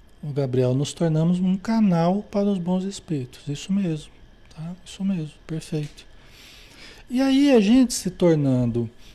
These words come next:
um canal para os bons espíritos, nós somos o primeiro a sermos beneficiados. Por quê? Porque se a gente manuseia o perfume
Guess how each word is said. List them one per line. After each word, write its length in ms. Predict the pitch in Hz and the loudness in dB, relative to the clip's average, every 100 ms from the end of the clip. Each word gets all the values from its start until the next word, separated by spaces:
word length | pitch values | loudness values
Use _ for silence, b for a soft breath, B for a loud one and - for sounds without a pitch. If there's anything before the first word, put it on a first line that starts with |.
| - | -2
um 140 | 214 233 | 2 2
canal 560 | 233 220 175 139 123 | 4 2 4 4 2
para 240 | 120 165 151 | 0 0 0
os 120 | 131 | -2
bons 300 | 123 123 117 | 0 0 0
espíritos, 960 | 127 - 214 247 214 - 117 - - 302 | -4 -4 -2 0 -2 -4 -10 -10 -16 -2
nós 420 | 196 226 254 269 | 2 4 2 0
somos 440 | - - 240 233 | -6 -6 -2 -2
o 60 | 226 | -2
primeiro 640 | - 220 196 208 220 214 | -2 0 2 2 0 0
a 60 | 214 | -2
sermos 420 | - - 185 175 | -4 -4 -2 -2
beneficiados. 1080 | 160 160 160 - - 127 123 113 - - - - _ _ - _ _ - - _ _ _ | -2 -2 -2 -4 -10 -8 -8 -10 -16 -20 -20 -20 _ _ -20 _ _ -20 -20 _ _ _
Por 160 | 262 | -14
quê? 320 | - 165 120 123 | -10 -8 -8 -10
Porque 160 | - - | -18 -20
se 160 | - 208 | -8 -4
a 60 | |
gente 340 | 190 208 214 202 | 0 0 0 -2
manuseia 580 | 185 185 170 147 147 | 0 0 0 2 0
o 40 | 143 | 0
perfume 840 | - 139 135 - 180 202 180 135 | 0 -2 -2 -6 -4 -2 -2 -4